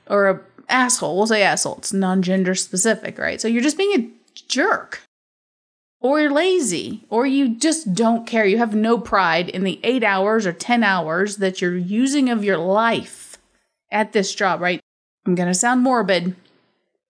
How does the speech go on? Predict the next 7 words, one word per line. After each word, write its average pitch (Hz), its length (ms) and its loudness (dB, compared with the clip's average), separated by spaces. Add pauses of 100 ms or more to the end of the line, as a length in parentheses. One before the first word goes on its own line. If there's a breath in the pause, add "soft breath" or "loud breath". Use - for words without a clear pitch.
(200)
but 226 160 -2
that 277 260 0 (420)
day 214 340 2
of, 233 140 0
at 214 160 0
your 202 120 0
job, 202 520 0